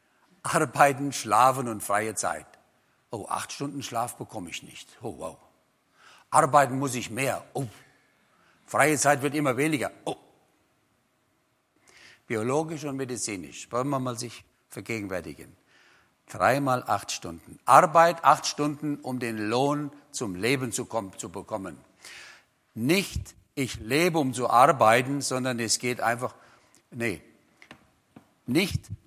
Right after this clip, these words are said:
leben, ach, jetzt bin ich ja durcheinander. <laughs> Mit dem Lohn auch leben zu können, nicht jedoch leben, um zu arbeiten. Viele von uns, allgemein auf den Menschen, leben, um zu arbeiten.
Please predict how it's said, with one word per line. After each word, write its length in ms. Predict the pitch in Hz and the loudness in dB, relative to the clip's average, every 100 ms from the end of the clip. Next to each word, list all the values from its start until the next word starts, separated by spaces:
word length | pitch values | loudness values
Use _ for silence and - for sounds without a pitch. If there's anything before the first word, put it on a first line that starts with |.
| _ _ _ | _ _ _
leben, 640 | 101 123 170 180 175 180 - - _ _ _ _ _ _ _ _ _ _ _ _ | -2 2 2 2 0 -2 -8 -20 _ _ _ _ _ _ _ _ _ _ _ _
ach, 280 | - 87 - | -10 -10 -10
jetzt 160 | 107 - | -14 -12
bin 80 | 110 | -10
ich 80 | |
ja 80 | 98 | -10
durcheinander. 420 | 95 87 87 76 - - - 117 _ | -10 -10 -12 -14 -18 -18 -16 -18 _
<laughs> 440 | - - - - | -20 -20 -20 -4
Mit 160 | 139 151 | 0 4
dem 200 | 156 139 | 4 4
Lohn 420 | 131 147 190 208 | 4 4 4 4
auch 300 | 147 139 110 | 6 6 4
leben 440 | 127 190 202 185 | 2 2 2 0
zu 180 | 143 143 | 0 -4
können, 540 | - 147 156 113 82 - - _ _ | 2 2 4 2 -4 -12 -20 _ _
nicht 340 | 117 185 202 180 | 0 2 2 0
jedoch 380 | 151 170 - | 2 2 2
leben, 560 | 117 110 151 196 175 165 | -2 2 2 2 0 -2
um 160 | 156 147 | -2 -2
zu 180 | 147 | -2
arbeiten. 680 | - 151 143 120 110 101 82 73 | 2 4 4 4 4 -2 -12 -12
Viele 480 | - 156 196 202 | -2 0 2 0
von 240 | 190 160 147 | 0 0 0
uns, 720 | - 175 208 214 - - - - _ - | -2 -2 -2 0 -2 -2 -8 -20 _ 2
allgemein 640 | 131 143 127 123 151 180 | 2 4 2 6 6 4
auf 80 | 156 | -2
den 160 | 147 147 | -4 -2
Menschen, 460 | 160 147 139 139 | 0 -2 -2 0
leben, 440 | 165 220 226 196 190 | 0 0 0 -2 -4
um 160 | 175 | -4
zu 200 | 147 175 | -4 -4
arbeiten. 840 | 131 147 185 160 135 117 104 90 | 0 2 4 4 2 2 -6 -12